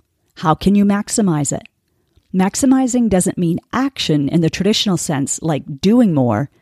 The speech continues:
In this context, it's about doing less and simply being. Here are some examples that work for me and now for many of my clients. Simply step outside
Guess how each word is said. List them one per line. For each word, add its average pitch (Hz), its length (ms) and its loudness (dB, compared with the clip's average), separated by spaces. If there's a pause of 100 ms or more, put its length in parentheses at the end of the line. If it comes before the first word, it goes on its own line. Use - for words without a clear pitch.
(540)
In 180 140 2
this 208 220 2
context, 160 680 -2 (120)
it's - 160 -2
about 208 240 4
doing 185 240 0
less - 560 -4 (120)
and 190 140 -2
simply 185 440 -2
being. 160 520 -2 (380)
Here 254 220 2
are 240 100 2
some 185 240 -2
examples 156 540 -2
that - 120 -6
work 175 240 -2
for 226 160 2
me 214 380 0 (160)
and 175 160 0
now 185 240 2
for 185 160 -2
many 160 240 2
of 156 40 0
my 143 120 -2
clients. - 640 -6 (560)
Simply 190 400 0
step - 380 -2
outside 160 640 0